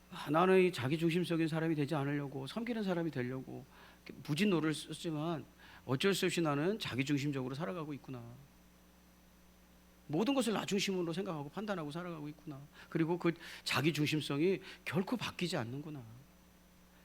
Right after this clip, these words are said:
안 바뀌는구나. 쉽게 바뀌는 게 아니구나. 내가 한번 이제 그렇게 살지 말아야지 한다고 바뀌는 게 아니구나.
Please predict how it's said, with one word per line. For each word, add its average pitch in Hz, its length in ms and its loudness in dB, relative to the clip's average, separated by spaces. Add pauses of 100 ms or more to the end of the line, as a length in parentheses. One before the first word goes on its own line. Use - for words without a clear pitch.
(360)
안 143 180 0
바뀌는구나. 151 480 0
쉽게 262 260 -2
바뀌는 170 360 -4
게 175 80 -8
아니구나. 139 400 -12 (1200)
내가 175 220 10
한번 220 240 8
이제 170 120 6
그렇게 165 200 2
살지 214 240 0
말아야지 165 420 0
한다고 180 300 -2
바뀌는 156 320 -8
게 175 80 -10
아니구나. 127 400 -10